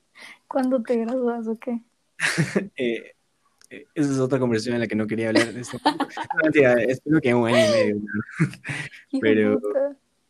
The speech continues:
Speaker 2: eh, ¿qué, qué, qué extrañas de Quito? Bueno, obviamente además de la gente, pero ¿qué, qué, qué, qué te levantas todas las mañanas y dices, "Hijo puta,
Speaker 1: Oye,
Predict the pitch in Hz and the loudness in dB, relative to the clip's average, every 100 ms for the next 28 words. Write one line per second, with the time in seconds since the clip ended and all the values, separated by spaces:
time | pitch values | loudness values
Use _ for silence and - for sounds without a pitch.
0 | _ _ _ _ _ 120 117 107 - 190 | _ _ _ _ _ -6 -4 -4 -6 -6
1 | - - 180 180 - - 180 185 147 - | -16 -12 -10 -10 -10 -6 -4 -4 -8 -6
2 | 147 - 107 127 131 151 170 170 156 139 | -8 -8 -8 -4 -2 -2 -2 -2 0 0
3 | 127 131 107 131 127 110 101 104 113 - | 0 0 -2 -4 -4 -6 -6 -6 -8 -10
4 | 143 - 139 135 - 143 151 127 139 147 | -10 -8 -6 -6 -6 -4 -2 -2 -2 -6
5 | 160 156 - 127 127 123 117 113 120 113 | -10 -12 -12 -8 -8 -8 -10 -10 -10 -8
6 | 110 110 - - 127 123 127 123 254 254 | -10 -12 -16 -12 -8 -6 -4 -2 -2 -2
7 | 240 | -4